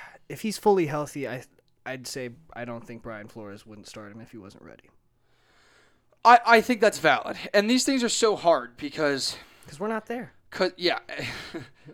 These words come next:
Speaker 2: Well, that's part of it. Yeah,
Speaker 1: <laughs>
Speaker 2: that's certainly part of it. But,
Speaker 1: Get us
Speaker 2: uh,
Speaker 1: out there.
Speaker 2: <laughs> uh, Patrick Mahomes waited the full year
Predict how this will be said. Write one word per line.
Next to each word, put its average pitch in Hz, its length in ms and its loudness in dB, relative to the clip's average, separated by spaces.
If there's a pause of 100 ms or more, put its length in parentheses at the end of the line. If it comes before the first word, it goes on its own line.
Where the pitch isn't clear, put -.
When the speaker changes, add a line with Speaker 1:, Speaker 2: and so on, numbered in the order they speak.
Speaker 2:
Well, 147 100 -2
that's 214 160 6
part 233 200 8
of 135 80 -2
it. 240 140 -4
Yeah, 233 440 8
Speaker 1:
<laughs> 214 60 2
Speaker 2:
that's 180 200 0
certainly 175 240 0
part 123 180 -4
of 113 80 -6
it. 120 160 -4
But, 123 240 -4 (220)
Speaker 1:
Get - 80 -20 (100)
us - 80 -2
Speaker 2:
uh, 165 40 6
Speaker 1:
out 160 220 6 (480)
there. - 80 -18 (1120)
Speaker 2:
<laughs> - 0 -
uh, 151 200 4 (100)
Patrick 185 280 2
Mahomes 170 300 0
waited 139 280 -4
the 123 80 -6
full 143 240 0
year 120 420 -6